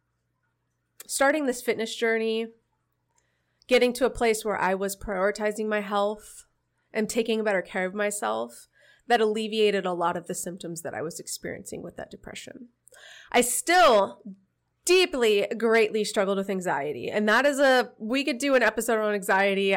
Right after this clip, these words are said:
I have learned so much <laughs> about anxiety over the last decade. And, um, I've learned to befriend my anxiety, and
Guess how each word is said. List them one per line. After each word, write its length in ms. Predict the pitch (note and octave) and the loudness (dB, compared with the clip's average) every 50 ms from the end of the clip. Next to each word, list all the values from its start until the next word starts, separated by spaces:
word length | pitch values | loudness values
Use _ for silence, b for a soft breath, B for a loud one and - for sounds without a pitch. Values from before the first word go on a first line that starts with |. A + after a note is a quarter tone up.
| - G3 | 0 2
I 200 | G3 G#3+ A#3 A#3+ | 4 4 6 4
have 260 | A#3+ A#3+ A#3 G#3+ G3 | 4 2 0 -2 -2
learned 440 | G#3 G3 G3+ G3+ G3+ G3 G3 G3 G3 | -2 -2 0 2 2 2 0 0 -2
so 560 | - - - - - - D4 D#4+ G4+ A4 G4 | -6 -6 -4 -2 0 4 6 6 8 8 6
much 240 | E4 E4+ F4+ - - | 6 4 4 4 2
<laughs> 0 | |
about 300 | F#4 B3+ C#4 C#4+ E4 D4 | 2 2 2 2 2 4
anxiety 520 | C4 D#4+ C4+ A#3+ A#3 A3 G#3+ G3+ G3 G3 | 4 2 2 2 2 4 4 4 4 2
over 160 | F3+ G3+ G3+ G3+ | 0 0 -2 -2
the 100 | F#3+ F3 | -2 -2
last 360 | F3+ F#3+ G3 G3+ G3 - - | 0 0 0 -2 -2 -4 -2
decade. 460 | G#3 F#3+ F#3+ G3+ G3 F#3+ F#3 F#3 F#3+ B B B B B B B B B B - | -2 -2 -2 -2 -2 0 0 -2 -2 B B B B B B B B B B -2
And, 480 | - G#3 G3+ G3 F#3+ F#3+ F#3+ F#3 F3+ - - | 0 2 2 4 2 0 0 -2 -6 -6 -4
um, 280 | - G3+ G#3 G#3 G#3+ - | -4 -2 -2 -4 -4 -4
I've 200 | A3+ A#3 B3 B3 | -4 -4 -4 -2
learned 240 | B3+ B3+ B3+ B3 B3 | -2 -2 -2 -2 -4
to 60 | B3 | -6
befriend 360 | A#3+ B3 B3 - - D4 C#4+ | -8 -8 -6 -6 -6 -6 -4
my 120 | B3 G3+ G3 | -4 -6 -4
anxiety, 680 | F#3 F#3+ F#3+ F#3+ - - - F#3+ - - G3 - - | -6 -6 -8 -8 -8 -8 -8 -8 -10 -10 -12 -14 -14
and 420 | - G3 F#3+ F#3+ F#3+ G3 G3+ G3+ | -14 -12 -12 -12 -12 -14 -14 -18